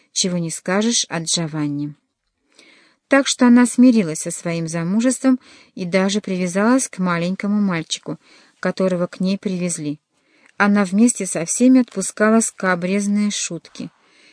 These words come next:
когда собирались гости. Потому что двор был в курсе ее любовных похождений,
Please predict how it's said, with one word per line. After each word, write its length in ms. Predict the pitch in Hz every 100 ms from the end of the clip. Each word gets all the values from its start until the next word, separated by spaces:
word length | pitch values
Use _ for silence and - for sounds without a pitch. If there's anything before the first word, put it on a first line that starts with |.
| _ -
когда 320 | 180 175 180
собирались 720 | - 175 170 185 220 233 -
гости. 560 | - 151 151 - - - _ _ _ _ _ _ _ _ _ _ _ _ _ _ _ - - - _ -
Потому 300 | 214 202 202
что 160 | -
двор 280 | 175 185 277
был 140 | 202 175
в 120 | -
курсе 400 | 214 220 - 254
ее 160 | 247
любовных 540 | 202 160 170 175 185 -
похождений, 720 | 180 165 165 156 160 160